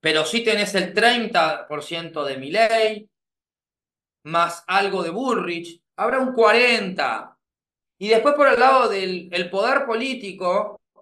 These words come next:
bueno, el tema de diputados y senadores, las provincias han cambiado la re-, la geografía política. Ya no hay la liga de gobernadores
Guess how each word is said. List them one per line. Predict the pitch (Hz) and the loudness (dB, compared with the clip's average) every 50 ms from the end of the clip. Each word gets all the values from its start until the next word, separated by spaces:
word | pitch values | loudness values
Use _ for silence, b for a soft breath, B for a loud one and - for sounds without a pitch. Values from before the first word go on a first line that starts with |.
| _ _ _ _ _ _ _ _ _ _ - | _ _ _ _ _ _ _ _ _ _ -4
bueno, | 233 247 226 190 165 147 135 | -2 -2 0 0 -2 -2 -2
el | 135 - - | -4 -6 -6
tema | - 233 233 233 214 196 | -4 -2 0 0 0 0
de | 175 175 170 | -2 -4 -6
diputados | 156 170 160 165 165 165 - 233 254 233 208 196 180 | -6 -6 -10 -10 -8 -2 0 0 0 0 -2 -6 -10
y | |
senadores, | 180 165 165 180 208 240 247 233 220 196 185 185 - - _ _ | -10 -8 -4 -2 -2 0 0 0 0 -2 -4 -6 -10 -16 _ _
las | - 160 160 - - - | -10 -10 -10 -10 -8 -8
provincias | 180 180 196 233 262 254 254 254 226 190 | -4 -2 -2 -2 -2 -2 -2 -2 -2 -2
han | 214 233 226 | -2 -4 -2
cambiado | 233 214 190 156 165 175 214 233 247 247 247 208 180 156 143 135 127 120 117 113 110 107 - _ _ | -2 -2 -2 -2 -2 0 2 4 4 4 4 2 0 -2 -4 -4 -6 -6 -8 -10 -12 -12 -16 _ _
la | 143 147 147 147 143 | -10 -6 -4 -4 -4
re-, | 147 147 147 147 147 147 143 | -4 -6 -8 -8 -8 -8 -8
la | 147 143 | -10 -10
geografía | - - 160 151 147 151 147 143 135 - - 156 147 135 127 123 113 110 110 | -10 -8 -8 -6 -4 -4 -4 -4 -6 -6 -10 -12 -10 -6 -4 -4 -4 -4 -4
política. | - 127 120 120 127 123 127 123 117 110 - - 98 95 - - - - _ _ _ _ _ _ _ _ _ _ _ _ _ _ _ _ _ | -6 -10 -10 -10 -12 -14 -14 -12 -12 -12 -12 -12 -14 -16 -16 -18 -20 -20 _ _ _ _ _ _ _ _ _ _ _ _ _ _ _ _ _
Ya | - - 214 202 196 | -6 0 2 4 4
no | 190 190 202 233 | 4 4 4 6
hay | 262 277 262 254 233 226 190 175 156 135 - - - _ _ _ _ _ _ _ _ _ _ _ - | 6 6 6 6 4 4 2 0 -2 -4 -8 -12 -18 _ _ _ _ _ _ _ _ _ _ _ -2
la | 156 170 170 | 0 2 2
liga | 180 185 220 226 214 196 190 | 2 0 -4 -2 0 0 2
de | 185 180 | 2 0
gobernadores | - 170 165 160 160 156 156 156 160 156 156 156 165 170 175 170 165 147 - | 0 0 0 2 2 2 2 0 -2 -2 -2 -2 -2 -2 -2 -2 -4 -6 -8